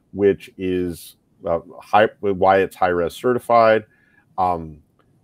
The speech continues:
the signal to noise is a hundred and four D B on the main input and a hundred and ten D B on the optical input, which is, again, far greater than we can ever benefit from in a moving car. But in a critical listening environment, this is,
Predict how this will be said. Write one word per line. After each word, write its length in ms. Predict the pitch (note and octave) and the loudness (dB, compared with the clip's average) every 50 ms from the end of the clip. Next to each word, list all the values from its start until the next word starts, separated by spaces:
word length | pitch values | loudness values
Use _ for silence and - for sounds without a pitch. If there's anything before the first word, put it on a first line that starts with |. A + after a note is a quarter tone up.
| _ | _
the 340 | G2 G2+ G2 F#2+ F#2+ F#2 F2+ | -8 -6 -4 -4 -4 -6 -6
signal 380 | - - - D3 C3+ C#3+ C#3 C3+ | -8 -4 -4 -2 0 2 2 2
to 60 | B2 | 2
noise 400 | A#2+ A#2+ A#2 A#2 A#2 A2+ G2 G2+ | 2 2 2 2 0 0 -2 -6
is 80 | F#2 E2+ | -8 -10
a 60 | F2+ | -6
hundred 260 | F#2+ A2+ A2 G#2+ G#2 | -6 -4 -4 -4 -4
and 100 | G2+ G2 | -6 -6
four 280 | - - G2+ G2+ G#2 G2+ | -4 -2 0 2 2 0
D 180 | F2+ G2+ G2 | 0 -4 -8
B 420 | E2+ F2+ G2 G2 G2 F#2+ F#2+ F#2+ - | -6 -6 -6 -4 -4 -4 -6 -6 -8
on 180 | - F#2 F2+ F2 | -8 -8 -8 -8
the 60 | E2+ | -6
main 400 | F2 F#2+ G2+ G#2+ A2 G#2+ A2 A2 | -4 -4 -4 -4 -4 -4 -6 -6
input 480 | - G#2 G#2 G2+ - - A2 G#2+ G#2 E2+ | -6 -6 -8 -8 -6 -4 -4 -2 -2 -4
and 120 | F2+ F2 | -6 -8
a 40 | F2 | -8
hundred 260 | F2 G2 G2 F#2 F2 | -6 -6 -4 -4 -6
and 100 | F2 E2+ | -6 -6
ten 180 | - G2+ F#2+ F#2 | -6 -6 -6 -6
D 80 | F#2+ | -6
B 180 | F2+ E2+ F#2 F2+ | -6 -6 -4 -6
on 120 | F2 E2 | -6 -6
the 100 | E2 E2 | -6 -4
optical 480 | E2 F2+ G#2 - - A2 - G#2+ G2+ G2+ | -2 -2 -2 -2 -4 -6 -4 -2 -2 -2
input, 420 | G2+ G2+ G2 - G2+ G2+ G2+ - | -2 -4 -2 0 2 2 2 0
which 240 | - F#2+ F2 - - | -2 -6 -8 -6 -8
is, 140 | F2+ E2 F#2 | -8 -8 -6
again, 420 | F2 D2 F2 F#2 F#2 F#2+ F#2+ F2+ - _ _ _ _ _ _ | -6 -4 -2 -2 0 0 -2 -4 -8 _ _ _ _ _ _
far 200 | - G#2 G#2 G2+ | 2 2 4 4
greater 440 | F2 E2 G2 F#2+ F#2+ G2 F#2+ G2 F#2+ | 2 2 2 2 4 4 2 2 2
than 200 | E2+ F2+ F2+ F2+ | 0 -2 -4 -4
we 100 | F2+ E2 | -6 -6
can 220 | - - E2+ E2 - | -8 -8 -10 -10 -4
ever 240 | - G#2 G#2 G2+ G2 | -2 0 0 2 0
benefit 400 | E2+ G2 F#2 F#2 - - G2+ - | 0 0 -2 -2 -4 -8 -12 -10
from 180 | - G2 F2+ F2 | -8 -6 -6 -6
in 60 | E2+ | -6
a 40 | D#2+ | -6
moving 400 | D#2 F2 A#2+ D#3 D3+ C#3 G#2+ F2+ | -4 -2 -2 0 0 0 -2 -2
car. 360 | - - E2 D#2+ D#2+ D#2 - _ _ _ _ _ | -2 -2 -2 0 0 -2 -4 _ _ _ _ _
But 120 | G2+ F#2+ | -2 -2
in 120 | G2 G2 F#2+ | 0 -2 -2
a 60 | F#2 | -4
critical 400 | - - A2+ A2 G2+ - G#2 G2 | -2 -2 0 0 0 0 0 0
listening 460 | G2 F#2+ F2+ - F#2+ F#2+ F2+ F2 E2+ - _ _ | 0 0 -2 -4 -6 -8 -8 -8 -8 -12 _ _
environment, 600 | - F2 F2 F2 F2+ F2 F2+ F2+ E2+ E2+ E2+ E2 - _ _ _ _ _ _ _ _ _ _ | -12 -8 -6 -4 -2 -2 -2 -4 -4 -4 -6 -8 -10 _ _ _ _ _ _ _ _ _ _
this 400 | E2+ D#2+ G#2 G#2 F#2+ - - - - | -6 -2 -2 -2 -2 -2 -8 -14 -8
is, 440 | F#2+ F#2 F#2 F#2 F2+ F2 D#2+ - | -4 -4 -2 -2 -4 -6 -8 -12